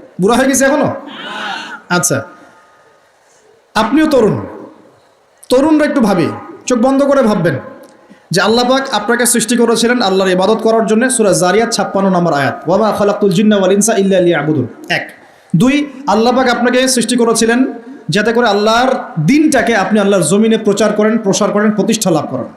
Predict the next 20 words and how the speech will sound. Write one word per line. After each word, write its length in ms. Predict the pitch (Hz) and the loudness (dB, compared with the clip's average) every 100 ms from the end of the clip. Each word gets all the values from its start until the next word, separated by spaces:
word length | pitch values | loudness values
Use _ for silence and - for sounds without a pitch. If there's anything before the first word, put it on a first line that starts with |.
| - - - - | -20 -20 -14 -2
এই 100 | 190 | 2
দুইটা 200 | 233 240 | 2 2
আপনার 180 | 233 | 0
কাজ 180 | 220 185 | -2 -2
ছিল। 200 | 202 156 - - - - _ - | 0 -2 -4 -14 -20 -20 _ -6
এখন 260 | 185 254 | -2 0
আপনার 260 | 226 226 214 | 0 0 0
বয়স 480 | 202 233 262 - - - | 2 2 0 -2 -6 -2
হয়ে 140 | 208 | 0
গেছে 200 | 214 220 | 2 0
তিরিশ 380 | 226 254 269 196 | 0 0 0 0
বা 60 | 208 | -2
পঁচিশ, 440 | 220 226 226 - - - - _ 165 | -2 -2 -2 -4 -10 -20 -20 _ -2
ধরে 240 | 175 247 | 0 2
নেন 200 | 262 254 | 2 2
যে 100 | 226 | 0
আপনার 220 | 208 214 | 0 -2
হায়াত 260 | 190 185 196 | 0 0 0
ষাট 180 | - 170 156 | -2 -4 -4
বছর, 240 | 147 - | -2 -4